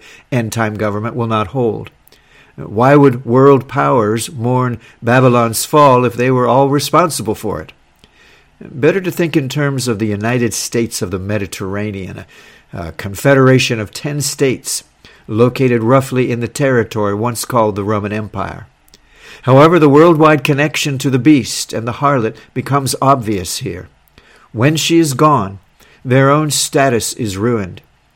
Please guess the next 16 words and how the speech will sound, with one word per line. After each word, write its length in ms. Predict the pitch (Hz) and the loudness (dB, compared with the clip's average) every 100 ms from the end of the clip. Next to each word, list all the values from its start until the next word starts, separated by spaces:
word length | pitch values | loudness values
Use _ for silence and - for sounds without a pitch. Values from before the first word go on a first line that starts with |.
| _ _ _ - | _ _ _ -8
She 200 | - 151 | 2 4
was 220 | 156 147 | 4 0
the 80 | 139 | -2
supplier 640 | - - - 147 147 151 | -2 -4 2 4 4 0
as 240 | 123 123 120 | -2 -4 0
well 200 | 131 131 | 0 0
as 140 | 127 | -2
the 100 | 123 | -4
recipient 800 | 120 107 - 147 110 90 - - | -4 -4 -2 -2 -4 -10 -14 -14
of 140 | 107 92 | -12 -6
their 140 | 101 | -6
goods, 500 | 92 113 95 - - - _ _ | -2 -2 -2 -6 -14 -16 _ _
the 80 | 127 | -4
supreme 600 | - 127 139 135 131 131 _ _ | -4 -4 -4 -4 -4 -8 _ _
trading 480 | - 139 127 110 98 | -2 0 2 0 -4
city 480 | - 104 92 85 | -4 -4 -4 -6